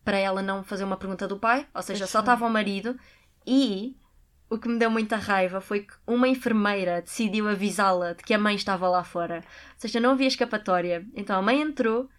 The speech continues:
Speaker 1: e, obviamente, que foi onde está o pai. E o
Speaker 2: Pois.
Speaker 1: pai tinha morrido.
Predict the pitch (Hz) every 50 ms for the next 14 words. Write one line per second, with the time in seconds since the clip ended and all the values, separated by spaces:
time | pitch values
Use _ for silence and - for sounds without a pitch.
0 | _ _ _ _ _ _ - - 202 190 180 - - - 175 180 175 - 196 196
1 | 196 190 190 190 196 202 - - - - - 185 185 185 185 185 185 - - -
2 | 180 180 175 - 170 160 160 156 156 _ _ _ _ _ _ - - 196 202 202
3 | 202 - - - _ _ - 175 175 170 - 175 180 185 190 202 202 - - 156
4 | 151 -